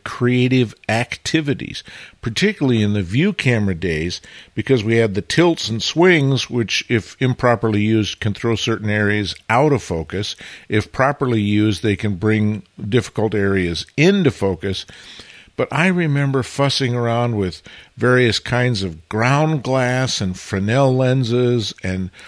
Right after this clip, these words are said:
all kinds of different loupes and dark cloths and all of that just so that I could get focus, and I had to do that on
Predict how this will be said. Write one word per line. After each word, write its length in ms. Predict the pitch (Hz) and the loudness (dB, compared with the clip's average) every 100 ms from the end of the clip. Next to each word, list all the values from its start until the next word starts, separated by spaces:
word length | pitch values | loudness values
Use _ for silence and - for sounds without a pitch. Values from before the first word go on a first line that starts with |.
| - _ | -20 _
all 220 | 120 139 143 | 2 2 0
kinds 400 | - 131 131 117 | -2 0 0 -2
of 160 | 101 | -2
different 400 | 131 110 107 - | -2 -2 -4 -4
loupes 640 | 98 139 139 139 - - - | 0 6 6 4 0 -6 -4
and 460 | 104 98 95 - 104 | -4 -4 -4 -8 -2
dark 340 | 123 135 - | 0 0 -4
cloths 560 | - 131 123 127 117 113 | -4 0 2 0 0 -4
and 120 | 98 | -4
all 340 | - 135 165 | 0 2 4
of 140 | 165 127 | 2 2
that 320 | 117 110 - - - - - | 2 2 -4 -16 -20 -20 -4
just 320 | 98 151 - | 2 2 2
so 100 | 139 | 0
that 120 | 120 | 2
I 100 | 123 | 2
could 220 | 120 120 101 | 2 -2 0
get 180 | 113 | -2
focus, 460 | - 127 139 123 - | 0 0 2 0 -2
and 100 | 110 | 0
I 60 | 107 | 2
had 180 | 123 | 2
to 60 | 113 | 0
do 180 | 104 127 | 0 2
that 240 | 120 113 | 4 2
on 220 | 104 107 | 0 -2